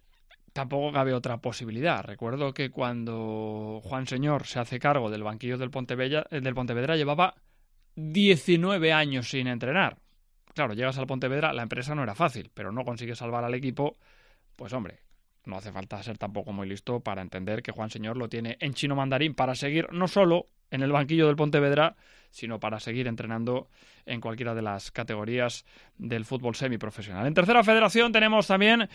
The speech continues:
otro partido importantísimo este fin de semana. Mañana se disputa la vuelta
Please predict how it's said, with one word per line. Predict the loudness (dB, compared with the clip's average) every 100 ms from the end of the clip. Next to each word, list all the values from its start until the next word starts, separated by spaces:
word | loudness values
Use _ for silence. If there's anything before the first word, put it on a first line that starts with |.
| -14 -2
otro | 6 6
partido | 8 8 6
importantísimo | 8 6 6 4 4 4 2 2
este | 2
fin | 0 2
de | 2
semana. | 4 4 4
Mañana | 4 4 4 4
se | 2
disputa | 0 0 4 6
la | 6
vuelta | 6 4 8 8 8